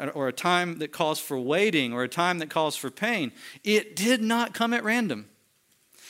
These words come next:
but it passed through his fatherly hands into your life. You say, "Well, what about, what about the things that evil people do?"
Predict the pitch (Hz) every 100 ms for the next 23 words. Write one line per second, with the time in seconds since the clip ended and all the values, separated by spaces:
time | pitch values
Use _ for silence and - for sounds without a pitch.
0 | - 131 147 - - 175 170 131 - -
1 | 135 127 120 - 127 123 117 113 123 107
2 | 101 104 107 107 104 101 92 90 - -
3 | - _ _ _ _ _ _ _ _ _
4 | _ _ _ 226 _ _ _ _ _ _
5 | _ _ - 139 156 123 165 131 117 117
6 | - 139 151 117 104 - 127 131 139 165
7 | 196 185 151 135 117 110 98